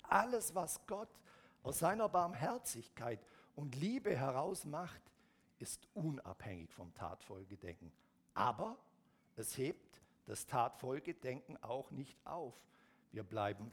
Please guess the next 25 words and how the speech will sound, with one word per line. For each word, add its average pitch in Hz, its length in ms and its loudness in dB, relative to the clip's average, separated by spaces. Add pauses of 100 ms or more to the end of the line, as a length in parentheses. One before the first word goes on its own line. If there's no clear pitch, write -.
(140)
immer 139 440 -2 (140)
für 95 160 -12
die 95 140 -10
Folgen 110 600 -6 (180)
unserer 92 380 -12
Taten 98 540 -8 (200)
verantwortlich. 85 760 -10 (1080)
Was 101 320 0
heißt 107 420 0
denn 180 160 -2
Verantwortung? 123 960 -4 (920)
Verantwortung 214 840 0
bedeutet, 147 800 0 (640)
dass 135 260 4
ich 226 200 -6
mir 165 400 0 (680)
die 120 80 -10
Folgen 208 600 4
dessen, 170 380 2
was 135 220 6
ich 117 140 -8
tue, 175 360 0
vor 170 220 0
Augen 170 340 0
führe 87 460 -10